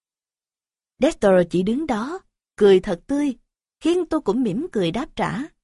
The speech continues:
Tất nhiên là một tin tốt lành, chẳng phải tôi là người muốn mọi thứ đều chỉ tạm bỡ sao? Đây đích thị là một kịch bản tốt, cho anh có một cơ hội tuyệt vời,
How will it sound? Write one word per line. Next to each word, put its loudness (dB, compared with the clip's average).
Tất 0
nhiên 0
là 2
một -2
tin 0
tốt -4
lành, -2
chẳng 0
phải 0
tôi 0
là 0
người -2
muốn -2
mọi 0
thứ -2
đều 0
chỉ -6
tạm -4
bỡ 0
sao? -4
Đây 0
đích -4
thị -2
là -2
một -6
kịch -4
bản -4
tốt, 0
cho -2
anh -2
có -2
một -4
cơ -4
hội -4
tuyệt 2
vời, 0